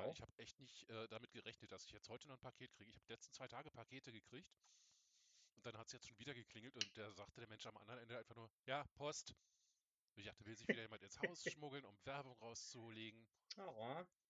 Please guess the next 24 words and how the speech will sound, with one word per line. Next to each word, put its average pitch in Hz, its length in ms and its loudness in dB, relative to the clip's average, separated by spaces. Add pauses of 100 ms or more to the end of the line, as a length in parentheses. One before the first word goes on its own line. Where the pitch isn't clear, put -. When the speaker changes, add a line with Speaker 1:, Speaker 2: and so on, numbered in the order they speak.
(220)
Speaker 2:
Gott 131 140 -2
sei 139 80 -4
Dank 120 160 -2
hab 120 80 0
ich 117 100 -10
ihn 110 60 -10
da 110 80 -2
doch 117 180 -6
reingelassen 101 360 -6
und 117 40 -6
dann 104 100 -6
stand - 220 -6
er 196 60 -6
plötzlich - 280 -8
vor 127 120 -6
der 113 100 -4
Tür, 170 280 -6
obwohl 135 220 -4
die 135 80 -2
sonst 117 280 -2
immer 156 140 -4
die 147 100 -6
Pakete 139 500 -4
zwei, 131 240 -2